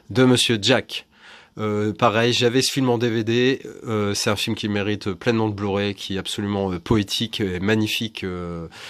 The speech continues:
esthétiquement. Euh, je l'ai trouvé dans une opération à trois pour trente, je crois que je l'avais payé dix balles à l'époque, euh, si je me souviens bien. Oui, c'est ça. Donc je vais pas vous raconter l'histoire, mais c'est vraiment très, très sympa, forcément, L'étrange Noël de Monsieur Jack,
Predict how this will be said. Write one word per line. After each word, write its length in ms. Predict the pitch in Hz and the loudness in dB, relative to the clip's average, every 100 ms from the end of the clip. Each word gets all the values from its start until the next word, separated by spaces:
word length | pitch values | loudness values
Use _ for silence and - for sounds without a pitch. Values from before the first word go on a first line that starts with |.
| - - - | -16 -8 -4
esthétiquement. 760 | 110 123 - 107 - 101 107 - | 0 0 -2 -4 0 0 0 -4
Euh, 520 | 104 95 92 90 92 90 | -6 -4 -4 -4 -4 -4
je 120 | 101 | -4
l'ai 100 | 104 | -6
trouvé 220 | - 123 | -2 2
dans 100 | 117 | 2
une 160 | 104 107 | 2 0
opération 1600 | 98 107 104 101 - - 117 113 117 120 117 117 120 120 113 104 | 2 2 2 0 -8 -8 -4 -2 -2 -2 -2 -2 -2 -2 0 0
à 80 | |
trois 240 | 95 - 110 | -2 0 0
pour 180 | 101 - | 0 -10
trente, 280 | 104 98 | -6 -6
je 80 | 92 | -6
crois 220 | 82 104 | -8 -8
que 40 | 95 | -6
je 60 | |
l'avais 180 | 95 85 | -8 -10
payé 280 | 82 92 90 | -10 -8 -8
dix 160 | 87 82 | -8 -8
balles 200 | 85 82 | -8 -8
à 80 | 71 | -12
l'époque, 420 | 73 92 90 - | -10 -10 -8 -10
euh, 340 | 82 76 82 85 | -10 -10 -12 -12
si 160 | 85 - | -10 -10
je 100 | 95 | -8
me 60 | 87 | -6
souviens 380 | - 117 107 | -2 2 2
bien. 300 | 98 85 85 - - - - - | 2 -4 -8 -12 -18 -18 -18 -10
Oui, 100 | 104 | -8
c'est 200 | 95 107 | -4 -4
ça. 240 | 98 - 76 _ - - - - - | -4 -6 -8 _ -18 -18 -18 -20 -8
Donc 220 | 87 104 | -2 -2
je 60 | 95 | 0
vais 80 | 104 | 0
pas 160 | 104 | 2
vous 140 | 98 90 | 0 -2
raconter 320 | 90 92 87 | -8 -8 -8
l'histoire, 400 | 90 - 113 107 | -10 -4 -2 -2
mais 80 | 95 | -4
c'est 140 | - | -8
vraiment 240 | 87 90 95 | -8 -6 -8
très, 260 | - 95 | -10 -10
très 140 | 82 87 | -10 -12
sympa, 340 | 85 80 98 | -12 -10 -10
forcément, 440 | - - 85 90 | -10 -14 -10 -8
L'étrange 480 | 87 85 - 104 95 | -8 -10 -6 -4 -4
Noël 280 | 87 101 98 82 | -4 -4 -6 -4
de 200 | 107 113 _ _ | -4 -4 _ _
Monsieur 420 | 131 143 143 - 110 | 0 0 0 -4 -8
Jack, 520 | - 101 _ - | -8 -10 _ -20